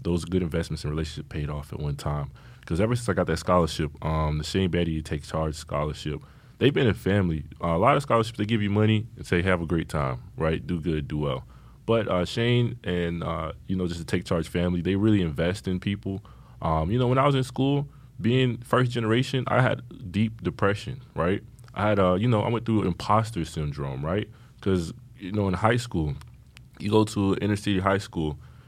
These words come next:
Um, unfortunately, in some classes, if you can read, they think you're amazing, right? At some of these schools. It's just unfortunate. That's school to prison pipeline, all of those matters.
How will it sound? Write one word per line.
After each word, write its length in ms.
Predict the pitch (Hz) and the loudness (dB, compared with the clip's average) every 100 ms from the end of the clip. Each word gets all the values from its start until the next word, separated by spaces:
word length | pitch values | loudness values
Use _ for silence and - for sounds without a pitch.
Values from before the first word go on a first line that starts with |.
| - - | -10 -2
Um, 440 | 80 78 76 71 - | 0 0 -2 -6 -10
unfortunately, 720 | - 127 147 135 107 110 110 - - - - - | -4 -2 0 0 0 0 -2 -6 -16 -20 -20 -6
in 100 | 98 | -4
some 320 | - 117 120 | 2 2 2
classes, 500 | - 117 120 120 104 | 4 6 6 4 0
if 120 | 98 | 0
you 80 | 101 | -2
can 220 | 104 87 | -2 0
read, 320 | 90 104 107 85 | 0 0 0 -2
they 80 | |
think 240 | 80 87 - | -2 -2 -2
you're 120 | 76 | -2
amazing, 440 | 73 71 65 62 - - - | 0 -2 -2 -8 -12 -18 -4
right? 260 | 73 80 - | 0 0 -2
At 120 | - | -4
some 180 | 104 92 | -2 -2
of 80 | |
these 140 | 80 71 | -2 -6
schools. 560 | - 67 - - - - - | -6 -6 -6 -10 -18 -20 -8
It's 160 | - 95 | -6 -2
just 320 | 98 90 - - - | 0 0 -4 -10 -6
unfortunate. 520 | 92 - 98 92 - | -4 -2 -4 -4 -2
That's 280 | 90 101 - | -2 -2 -8
school 260 | - 110 | 2 4
to 60 | 101 | 4
prison 280 | 107 87 85 | 2 0 0
pipeline, 580 | 90 87 87 82 82 85 | 0 0 0 0 0 0
all 180 | 85 | -2
of 60 | 82 | 0
those 380 | 85 82 78 - | 0 0 -2 -4
matters. 480 | 82 82 82 78 | -2 -2 -2 -4